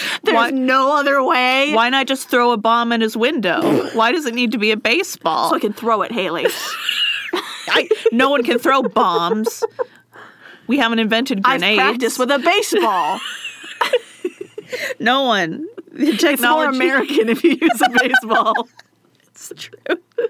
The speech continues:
Speaker 2: It is more American.
Speaker 1: Yeah, but so their trip gets
Speaker 2: <laughs>
Speaker 1: canceled and he's fine.
Speaker 2: Uh, yeah, we don't know if, like, he just didn't want to or he was suspicious over all of the,
Speaker 1: Sure.
Speaker 2: like, over-eager, nervous looks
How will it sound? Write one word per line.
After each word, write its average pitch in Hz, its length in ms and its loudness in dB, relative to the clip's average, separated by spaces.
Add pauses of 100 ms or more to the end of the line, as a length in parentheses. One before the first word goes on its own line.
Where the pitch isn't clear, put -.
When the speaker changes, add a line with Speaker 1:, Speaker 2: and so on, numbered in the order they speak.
(680)
Speaker 2:
It 349 200 0
is 320 360 -2
more 240 200 -4
American. 214 760 -4 (720)
Speaker 1:
Yeah, 196 220 -2 (100)
but 196 160 -2
so 220 80 0
their 214 140 2
trip 247 220 -2
gets 247 220 0
Speaker 2:
<laughs> 285 80 2
Speaker 1:
canceled 208 480 0
and 190 80 -2
he's 180 180 -2
fine. 160 300 -8 (360)
Speaker 2:
Uh, 220 300 2
yeah, 240 300 2
we 240 200 0
don't 285 160 0
know 254 200 2
if, 247 80 -4
like, 214 260 0
he 214 100 -2
just 185 160 -4
didn't 190 140 -2
want 233 240 0
to 254 120 2
or 226 60 2
he 190 100 0
was 175 120 -4
suspicious 220 880 -4
over 185 400 0
all 180 240 0
of 180 60 -2
the, 180 60 -4 (240)
Speaker 1:
Sure. 165 40 -2
Speaker 2:
like, 170 260 -2 (120)
over-eager, 202 840 0
nervous 180 460 -2
looks 180 420 -4